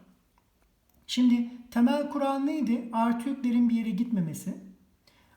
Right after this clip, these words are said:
Ve ben bunu topraklıyorsam nötr olması. Nötr olması için ne olması lazım? Yükünün eksi dört kalması lazım. Şimdi şöyle düşünün.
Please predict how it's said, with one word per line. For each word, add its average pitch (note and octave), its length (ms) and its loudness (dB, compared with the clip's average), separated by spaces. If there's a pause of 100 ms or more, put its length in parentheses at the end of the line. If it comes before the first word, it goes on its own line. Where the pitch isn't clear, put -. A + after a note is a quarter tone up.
(140)
Ve F#3+ 340 -4
ben G#3+ 260 0
bunu A#3 200 4
topraklıyorsam A3+ 1000 -4 (400)
nötr C4+ 240 0
olması. D3+ 400 -6 (680)
Nötr B3+ 220 2
olması C4+ 420 -2
için C4 260 0
ne C4+ 60 2
olması B3 400 0
lazım? G3 340 0
Yükünün A3+ 580 -2
eksi A#3 320 -2
dört A#3+ 260 -2
kalması D#3+ 460 -6
lazım. D3+ 440 -12 (960)
Şimdi G#3 220 -6
şöyle B3 320 0
düşünün. F#3+ 560 -2